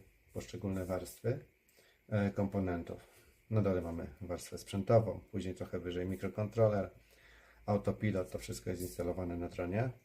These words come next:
Następnie mamy systemy wyższego rzędu, instalowane i komunikujące się już ze stacji naziemnych. No i na samej górze będzie nasza aplikacja. <coughs> Tematem kolejnej lekcji, kolejnego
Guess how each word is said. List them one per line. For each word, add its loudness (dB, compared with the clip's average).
Następnie 6
mamy 6
systemy 0
wyższego -2
rzędu, 0
instalowane -2
i -4
komunikujące -2
się -6
już -2
ze -2
stacji -4
naziemnych. -4
No 2
i 0
na -6
samej -4
górze -4
będzie -10
nasza -4
aplikacja. -6
<coughs> 10
Tematem 6
kolejnej 6
lekcji, -2
kolejnego 0